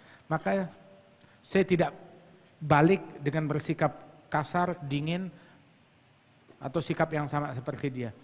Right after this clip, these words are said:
Walaupun dia udah melakukan hal tersebut kepada saya. Tetapi,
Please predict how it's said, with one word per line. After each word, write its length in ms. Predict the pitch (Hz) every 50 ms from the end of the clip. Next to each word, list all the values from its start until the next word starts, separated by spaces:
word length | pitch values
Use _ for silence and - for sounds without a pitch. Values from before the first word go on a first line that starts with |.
| - - - _ -
Walaupun 560 | 214 247 247 254 269 277 262 269 247 226 220
dia 400 | 196 214 240 240 240 240 - - - - - - - -
udah 180 | 170 160 175 180
melakukan 540 | 180 175 180 165 - 185 175 - 190 185 151
hal 160 | 165 170 160
tersebut 480 | - 156 151 - - 127 123 120 113 - - - _ - - -
kepada 320 | 139 127 135 127 131 123
saya. 320 | 117 - 123 117 117 113 107 - - - - - - - - - - - _ _ -
Tetapi, 480 | 180 170 165 156 - - 180 214 208